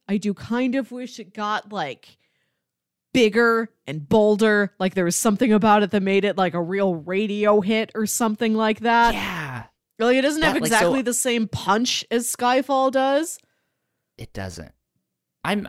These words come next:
Speaker 2: I'm not super familiar with Billie E-, Eilish's music catalog, so I don't really know what she's capable of and stuff like that. And I,
Speaker 1: She
Speaker 2: I
Speaker 1: can
Speaker 2: think
Speaker 1: do both. She can do more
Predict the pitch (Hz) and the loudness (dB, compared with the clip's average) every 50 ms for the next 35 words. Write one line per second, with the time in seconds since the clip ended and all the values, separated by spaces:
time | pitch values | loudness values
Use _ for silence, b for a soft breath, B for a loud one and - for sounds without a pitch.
0 | - _ 170 208 226 240 - - - - 190 175 - 156 - 127 131 135 131 131 | -8 _ -4 -2 -2 -4 -4 -6 -6 -6 -6 -4 -4 -6 -4 -4 -4 -2 -2 -2
1 | 127 123 120 107 - 87 87 107 104 107 104 101 95 - - - - - _ - | -2 -2 -2 -4 -6 -6 -6 -6 -4 -2 -2 -4 -4 -6 -8 -14 -20 -14 _ -10
2 | 69 - _ 101 101 104 101 95 92 - - 95 92 90 90 90 - - - - | -12 -6 _ -2 -2 -2 -2 -4 -6 -6 -6 -6 -6 -6 -6 -8 -8 -10 -10 -12
3 | _ _ _ _ _ _ _ _ _ _ _ _ _ _ _ _ _ _ _ _ | _ _ _ _ _ _ _ _ _ _ _ _ _ _ _ _ _ _ _ _
4 | _ _ - 107 107 113 117 107 - 104 - - - 98 92 - 95 92 82 71 | _ _ -6 -4 -2 -2 -2 -2 -4 -6 -10 -6 -2 -2 -2 -2 -2 -4 -4 -4
5 | 60 - - - - - _ _ _ _ _ _ _ - - - - 127 131 143 | -6 -8 -8 -14 -20 -20 _ _ _ _ _ _ _ -14 -14 -2 0 0 0 0
6 | 151 123 101 107 117 120 120 113 104 101 98 101 92 90 - - - 87 - - | -2 -4 -4 -4 -2 -2 -2 0 -2 -2 -2 -2 -4 -4 -6 -8 -10 -8 -10 -10
7 | - - 107 98 _ - 85 - 80 - - 60 - - - 78 90 - - - | -8 -8 -8 -6 _ -8 -10 -8 -8 -8 -8 -10 -10 -12 -14 -14 -14 -14 -14 -16
8 | _ - 90 _ _ - - - - - 95 95 92 - - 101 101 101 95 95 | _ -18 -20 _ _ -18 -16 -16 -14 -12 -10 -8 -8 -6 -4 -2 -2 0 0 0
9 | 95 - 415 - 120 339 330 220 - 208 190 170 143 151 - - - - 247 220 | 0 0 0 0 2 2 0 0 2 0 0 0 0 -4 -6 -8 -6 -6 -4 -2
10 | - 277 247 240 277 285 302 302 254 226 233 240 247 247 240 233 220 220 214 - | 0 0 0 2 0 0 2 2 0 0 0 0 0 2 2 2 2 0 0 -4